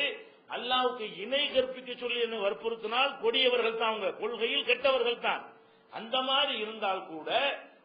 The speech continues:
துன்யாவில் நீ அவங்களுக்கு செய்ய வேண்டிய கடமை இருக்குதே, அந்த மாதிரி விஷயங்களை நீ விட முடியுமா என்றால் அதை விட்டுறக்கூடாது. பேசுறது, சிரிக்கிறது, சந்தோஷமா இருக்கிறதெல்லாம் விட்டு விடலாம். அல்லாவுக்காக வேண்டி, கெட்ட கொள்கையில் இருக்கிறாங்கிறதுக்காக வேண்டி.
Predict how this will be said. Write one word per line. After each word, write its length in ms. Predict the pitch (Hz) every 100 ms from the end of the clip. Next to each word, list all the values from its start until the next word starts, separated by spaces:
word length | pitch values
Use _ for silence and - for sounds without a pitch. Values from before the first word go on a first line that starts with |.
| _
துன்யாவில் 680 | 156 240 262 269 262 262 254
நீ 120 | 240
அவங்களுக்கு 380 | 233 233 233 220
செய்ய 340 | - 226 240 233
வேண்டிய 280 | 220 220
கடமை 380 | 208 202 226 233
இருக்குதே, 320 | 220 220 220 180 - - -
அந்த 320 | - 190 269
மாதிரி 260 | 269 269 262
விஷயங்களை 500 | 240 220 226 226 220
நீ 80 | 214
விட 220 | 196 220
முடியுமா 460 | 220 202 202 196 190
என்றால் 540 | 185 180 269 277 - - -
அதை 300 | 120 202 285
விட்டுறக்கூடாது. 640 | 285 269 247 240 233 214 190
பேசுறது, 300 | 214 196 220
சிரிக்கிறது, 840 | 220 226 220 220 220 226 226 - - 190
சந்தோஷமா 440 | 226 240 233 233
இருக்கிறதெல்லாம் 560 | 226 220 214 214 214 262
விட்டு 180 | 262 269
விடலாம். 440 | 262 240 160 - -
அல்லாவுக்காக 500 | 226 233 233 233 226
வேண்டி, 420 | 226 220 208 - -
கெட்ட 220 | 214 247
கொள்கையில் 380 | 214 214 220 214
இருக்கிறாங்கிறதுக்காக 680 | 214 214 220 208 202 214 214
வேண்டி. 300 | 208 180